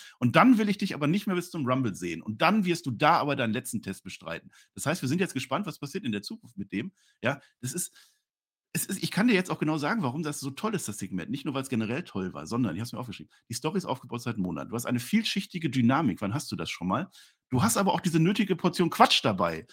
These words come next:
die da noch so mitschwingt. Also so ein bisschen Selbstironie ist da mit dran. Warum ist auf einmal der Solo Sikoa ein Henker?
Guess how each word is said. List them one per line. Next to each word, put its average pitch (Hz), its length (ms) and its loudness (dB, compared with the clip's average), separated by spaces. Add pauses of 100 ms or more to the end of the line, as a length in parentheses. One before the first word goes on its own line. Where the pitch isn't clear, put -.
(140)
die 156 80 4
da 165 80 4
noch 175 120 0
so 180 120 4
mitschwingt. 208 480 6
Also 123 140 -2
so 135 80 -2
ein 156 40 0
bisschen 185 280 2
Selbstironie 127 640 0
ist - 120 -16
da 101 80 -4
mit 90 240 -8
dran. - 220 -8
Warum 156 260 0
ist - 140 -4
auf 160 160 -4
einmal 156 220 0
der 143 80 -2
Solo 160 200 -2
Sikoa 156 360 -8
ein - 160 -8
Henker? 170 400 -10